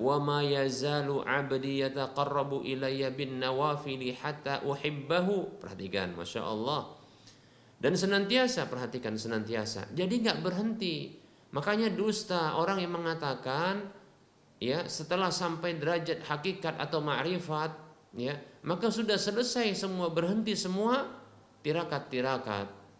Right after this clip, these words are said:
ya. Apa saja yang dilakukan itu berhenti dari kewajiban maupun meninggalkan,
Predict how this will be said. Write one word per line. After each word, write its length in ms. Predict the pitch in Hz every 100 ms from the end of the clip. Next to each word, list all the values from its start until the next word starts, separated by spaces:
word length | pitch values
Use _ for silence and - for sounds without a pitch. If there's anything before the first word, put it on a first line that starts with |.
| - -
ya. 240 | 120 143 - - - - - - - - - - - - - - - - - - - - - - - - - - -
Apa 240 | 143 165
saja 240 | 180 170
yang 80 | 165
dilakukan 720 | 165 160 160 160 185 190 185
itu 240 | 143 147 170
berhenti 480 | 135 135 117 113 110
dari 240 | 107 107
kewajiban 640 | 110 110 113 127 113 104
maupun 400 | 101 101 - 110
meninggalkan, 720 | 113 104 98 98 98 110 160